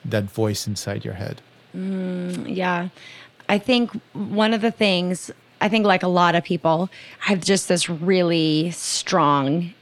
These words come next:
Speaker 2: inner critic. And man, she's just brutal. She's mean and, and she always pipes up right when I'm feeling, like, the most vulnerable.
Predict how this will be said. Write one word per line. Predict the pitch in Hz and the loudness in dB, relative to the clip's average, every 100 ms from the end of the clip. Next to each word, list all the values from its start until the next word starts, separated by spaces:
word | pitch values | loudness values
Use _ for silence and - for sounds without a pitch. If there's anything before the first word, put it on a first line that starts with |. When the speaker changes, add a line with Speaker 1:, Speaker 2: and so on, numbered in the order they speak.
| _ | _
Speaker 2:
inner | - 156 135 | -2 0 -2
critic. | - 135 - - - - | -2 -2 -2 -6 -14 -6
And | 170 131 135 - | -2 0 -2 -4
man, | - 165 156 156 175 | -4 -2 0 0 -2
she's | - 208 - | 0 -2 -2
just | 113 - - - _ - | -4 -6 -12 -20 _ -2
brutal. | 190 214 151 104 101 | 2 4 4 2 -2
She's | - 117 175 | -4 -2 0
mean | 190 202 208 196 185 175 | 0 2 2 0 0 0
and, | 156 165 - - - - - | -2 -4 -8 -12 -14 -16 -6
and | 170 | -2
she | 170 190 | 0 4
always | 196 208 175 - | 4 4 0 -6
pipes | - 226 202 - | -2 0 2 4
up | 170 196 190 | 4 4 4
right | 190 170 | 4 4
when | 190 | 2
I'm | 185 | 2
feeling, | 180 180 170 185 185 | 2 2 2 2 0
like, | 180 175 | 0 0
the | 190 | 0
most | 175 175 | -2 -2
vulnerable. | 180 170 170 175 170 175 | -2 0 0 0 0 0